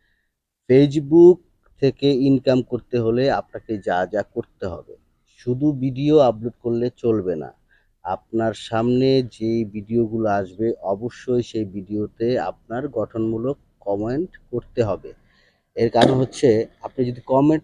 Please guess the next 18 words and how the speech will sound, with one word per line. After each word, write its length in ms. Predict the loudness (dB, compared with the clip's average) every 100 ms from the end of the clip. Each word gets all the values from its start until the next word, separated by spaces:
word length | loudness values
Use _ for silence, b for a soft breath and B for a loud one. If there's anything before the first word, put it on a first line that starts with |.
| -2
না 160 | -2
করেন 360 | 0 2 2 2
তাহলে 520 | -2 -2 0 0 -2
আপনার 400 | -4 -8 -8 -10
সামনে, 640 | -8 -6 -6 -2 -2 -4 -6 _ _ _ _ _ -10
আহ, 680 | -2 0 0 -2 -6 -12 -8 -2
যে, 80 | -4 -4 -20 -20 -20 -20 -20 _ _ _ -20 -20 _ _ -10
আপনি 280 | -10 -4 -4
যদি 180 | -4 4
কমেন্ট 380 | 6 6 4 2
না 140 | 2 2
করেন 340 | 4 4 2
তাহলে 560 | 0 -2 0 2 4 4
আপনার 360 | 2 -4 -8
সামনে 380 | -6 -4 -2 -2
কিন্তু 580 | -4 -8 -6 -4 -4 -8 _
আপনার, 380 | -6 -6 0 0
আহ, 200 | -2 -8